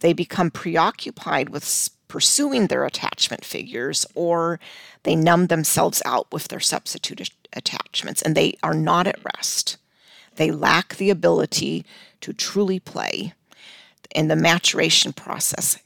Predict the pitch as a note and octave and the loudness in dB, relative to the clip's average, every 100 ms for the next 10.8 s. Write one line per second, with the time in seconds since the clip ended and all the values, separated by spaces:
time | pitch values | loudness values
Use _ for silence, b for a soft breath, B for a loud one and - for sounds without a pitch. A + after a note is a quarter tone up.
0 | - - D#3+ - - - A2+ - - - | -6 -2 0 -2 -6 -14 -14 -14 -18 -16
1 | - B B - - D#3+ - D3+ F3 G#3 | -16 B B -12 -6 -4 -2 4 6 8
2 | F#3+ - C3+ B2 - B B - - E3 | 4 0 -4 -4 -6 B B -8 -4 -2
3 | - D#3 D#3 D#3+ D#3+ - - D3+ - G3 | 2 2 2 -2 -6 -14 -8 -6 0 2
4 | - - - A#3 - - - - E2 C2+ | 2 2 2 2 0 -10 -10 -8 -8 -6
5 | G1+ - - - _ _ _ b b b | -8 -10 -12 -14 _ _ _ b b b
6 | b b b b b b b - D#3+ E3+ | b b b b b b b -4 0 2
7 | D#3+ D#3 F3 G#3+ G#3 F#3+ F3+ F#3+ F3+ - | 4 6 8 8 8 6 6 6 6 6
8 | - - - D3 - - D#3+ - E3 - | 6 0 -6 -10 -8 -6 -4 -2 -2 -2
9 | - D#3+ - - G2+ D2 C#2+ - _ - | -6 -6 -6 -10 -10 -10 -12 -14 _ -20
10 | _ D3+ - E3 - D3+ D#3 | _ -12 -6 -4 -2 0 -2